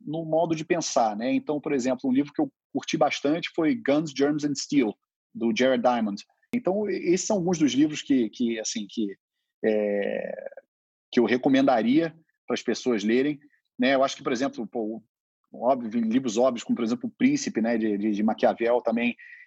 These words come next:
é um livro bastante interessante, completamente diferente do que, do que você imagina.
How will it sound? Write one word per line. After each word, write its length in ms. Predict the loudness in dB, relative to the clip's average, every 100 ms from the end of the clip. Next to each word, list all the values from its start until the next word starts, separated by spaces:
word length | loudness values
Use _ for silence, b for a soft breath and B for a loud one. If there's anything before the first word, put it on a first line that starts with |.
| B
é 60 | 2
um 80 | 4
livro 200 | 2 2
bastante 500 | 0 2 0 -2 -2
interessante, 640 | 0 0 0 0 -2 -2
completamente 580 | -2 0 0 0 -4 -6
diferente 540 | -4 -2 2 0 0
do 100 | -4
que, 340 | 0 0 0 -6 _ _ _ -8
do 80 |
que 120 | -2 -2
você 200 | 0 0
imagina. 540 | 0 2 0 0